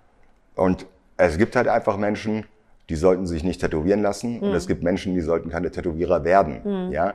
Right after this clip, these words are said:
Speaker 2: Hm.
Speaker 1: Das obliegt jetzt nicht mir zu sagen, „Ey, du bist Tätowierer und, ey, du bist Schuhverkäufer.“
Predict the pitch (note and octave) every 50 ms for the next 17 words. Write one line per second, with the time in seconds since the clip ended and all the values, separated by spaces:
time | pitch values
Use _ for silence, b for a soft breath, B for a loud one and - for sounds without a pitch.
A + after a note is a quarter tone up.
0 | - - - G#3 G#3 F#3+ F#3+ G3+ - - _ - _ _ _ - - - - -
1 | F2 - F#2+ A#2 - - - G2 E2+ - - - F2 A2 G#2+ - D#2 E2 F#2+ A2
2 | B2 A#2+ - G2+ F#2+ G2 G#2+ G2 F#2+ F#2 F2+ D#2 - - - C2+ D2+ F2 F#2+ E2+
3 | C#2+ B1+ - - - - - _ _ _ - D#2 C#2+ C#2+ - - D2+ C#2 C#2+ C2
4 | C#2 D#2 G2 G2 G#2 A2 A2 A2 G2 - - F#2+ F2 D#2+ D2+ - - - _ _
5 | - D2 D#2 E2 F2 E2 D2+ C#2 C2+ - C#2+ D2 C#2 D#2+ F2 F2+ - - - C#3+
6 | - - D2 - - A#1 - - - -